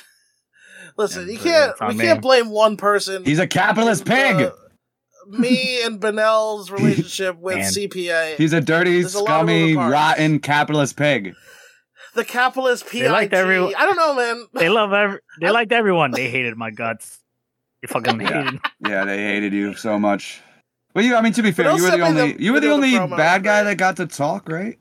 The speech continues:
Speaker 3: Ish.
Speaker 2: Yeah, I'm the only,
Speaker 3: No, with the one,
Speaker 2: um,
Speaker 3: and,
Speaker 2: I, I
Speaker 3: um,
Speaker 2: was the, I, yeah, I think Jay George
Speaker 3: You
Speaker 2: cut
Speaker 3: got a
Speaker 2: a
Speaker 3: lot of
Speaker 2: promo.
Speaker 3: mic-, yeah, Jay George, Jay George was able to cut a promo. And
Speaker 1: Oh,
Speaker 3: then
Speaker 1: also,
Speaker 3: he
Speaker 1: big up for the writer's strike. Big ups,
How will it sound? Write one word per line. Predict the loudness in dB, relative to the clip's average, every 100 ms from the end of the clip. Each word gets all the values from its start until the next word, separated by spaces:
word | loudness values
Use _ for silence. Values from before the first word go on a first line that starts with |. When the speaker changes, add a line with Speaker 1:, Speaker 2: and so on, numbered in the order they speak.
| -12
Speaker 3:
Ish. | -10 -10 -14 -20 _ _ _ _ _ _ _ _ _ _ _ _ _ -20 _
Speaker 2:
Yeah, | -2 0
I'm | 0
the | -2
only, | -2 0
Speaker 3:
No, | 2
with |
the | 2
one, | 2 0
Speaker 2:
um, | 0
Speaker 3:
and, | 2
Speaker 2:
I, | 2 2 2
I | 2
Speaker 3:
um, | 2
Speaker 2:
was | 0 -4
the, | -4 -4 -6 -6
I, | -8 -8 _ _ _ _ _ _ _ _ _ _ _ _ _ _ _ _ _ _ _ _ _
yeah, | -4 -2 -2
I |
think | -2 -4 0
Jay | 0
George | 2 0 2
Speaker 3:
You |
Speaker 2:
cut | 2
Speaker 3:
got | 2
a |
Speaker 2:
a | 4
Speaker 3:
lot | 2
of | 2
Speaker 2:
promo. | 2 0
Speaker 3:
mic-, | -2 _ _ -6
yeah, | 0 2 2
Jay | 0 -2
George, | 0 -2 -4
Jay | -4
George | -2 -4
was | -2
able | -2 -2
to |
cut | -4 -4
a |
promo. | -2 -2 -2 -4
And | -2
Speaker 1:
Oh, | 0
Speaker 3:
then | 0
Speaker 1:
also, | 0 0
Speaker 3:
he | 0
Speaker 1:
big | 0
up | 0
for | 0 -2
the | 0
writer's | 0 0 -4
strike. | -4 -4 -4
Big | -6 -4
ups, | -4 -6 -12